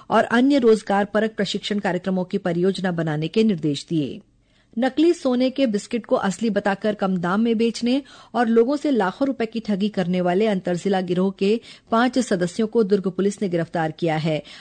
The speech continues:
आरोपी जमीन में दबा खजाना मिलने की कहानी सुनाकर नकली सोने के बिस्किट और सिक्के असली बताकर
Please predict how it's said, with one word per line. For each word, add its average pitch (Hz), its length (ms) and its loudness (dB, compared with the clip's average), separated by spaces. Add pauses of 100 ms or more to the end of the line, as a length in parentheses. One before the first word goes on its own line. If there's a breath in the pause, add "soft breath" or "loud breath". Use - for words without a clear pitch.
(100)
आरोपी 233 400 4
जमीन 214 320 4
में 233 140 2
दबा 196 200 2
खजाना 185 440 0
मिलने 190 280 2
की 214 140 -4
कहानी 190 340 -2
सुनाकर 202 500 -2 (280 loud breath)
नकली 262 300 4
सोने 226 320 2
के 214 140 -2
बिस्किट 202 380 -4
और 196 80 0
सिक्के - 320 -2
असली 202 280 0
बताकर 190 500 0